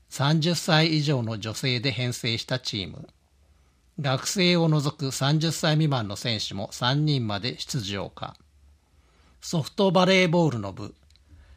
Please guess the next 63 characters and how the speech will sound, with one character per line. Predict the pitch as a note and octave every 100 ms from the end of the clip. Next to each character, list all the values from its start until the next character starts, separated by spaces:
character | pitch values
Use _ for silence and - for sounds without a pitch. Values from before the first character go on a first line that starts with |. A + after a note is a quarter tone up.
| -
市 | - G3
内 | F3+ D#3
に | A#2+ A2+
在 | A#2 C3+
住、 | D3 C3 C3+ A#2
在 | C#3+ D3
勤 | - C#3+ B2+
す | -
る | A#2 A#2
十 | A#2 D3+
八 | B2+
歳 | C3+ - B2+ A#2+
以 |
上、 | G#2 G#2 - -
高 | - D3+
校 | E3 E3
生 | - A#2+ B2+
を | D3
除 | G#2+ F#2 -
く | - - _ _ _ _ -
の | C#3 -
女 | F#3 D3
性 | - E3 D#3
で | C#3+ - -
編 | - C3+
成 | - B2 A#2
し |
た | - C#3+
チ | - G#2+
ー | F#2+
ム。 | - _ _ _ _ _ _ _ _ _ _ _ _ _
定 | E3+ F3+ E3+
員、 | D#3+ C#3 G#3 _ _ -
バ | D#3
レ | E3 G3
ー | F3+
ボ | F3+
ー | D#3
ル | A#2+
の | G#2
部 | F#2+ G#2 - _
十 | E3+ C#3 D#3+
二 | D3+ D3
チ | - B2 G#2
ー |
ム、 | G#2+ - _ _ _
ソ | - - D3+
フ | A#2+
ト | - F3+
バ | E3+
レ | E3+ E3+
ー | D3+
ボ | D3+
ー | B2
ル |
の | A2 G#2
部 | G2+ - _ _
二 | D#3 F3+
十 | E3+ D#3 A2
四 | G2+ G#2 G#2+
チ | - G#2
ー | G2
ム。 | G2+